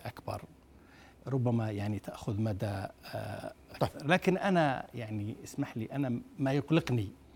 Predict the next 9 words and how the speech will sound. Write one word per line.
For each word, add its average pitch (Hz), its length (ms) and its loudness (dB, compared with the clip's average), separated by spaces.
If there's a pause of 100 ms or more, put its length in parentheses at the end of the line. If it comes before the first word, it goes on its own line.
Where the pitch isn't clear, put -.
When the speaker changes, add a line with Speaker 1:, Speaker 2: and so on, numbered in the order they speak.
(680)
Speaker 1:
مش 233 140 6
فقط 151 340 2
الإشاعة 127 460 2
بشكلها 110 480 -2
التقليدي، 107 840 -4 (800)
ما 131 140 2
يقلد-، 143 600 0
يقلقني 131 580 0
هو، 117 440 0